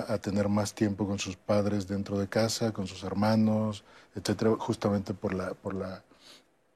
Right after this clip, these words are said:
por la, la idea esta de, de, de el encierro y la crisis del covid.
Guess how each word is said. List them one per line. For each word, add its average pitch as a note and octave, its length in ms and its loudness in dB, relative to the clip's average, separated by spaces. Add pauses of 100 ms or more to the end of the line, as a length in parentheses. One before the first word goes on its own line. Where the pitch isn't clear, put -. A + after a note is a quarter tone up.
(440)
por - 120 4
la, G2 300 4
la G#2 160 2
idea G#2 340 4
esta G2+ 340 -2
de, F#2+ 220 0
de, F#2 340 -4
de F#2+ 420 -6 (380)
el G2+ 120 2
encierro G2+ 520 2
y - 20 0
la F#2 120 2
crisis F#2 440 -6
del F#2 140 -4
covid. F2+ 240 -8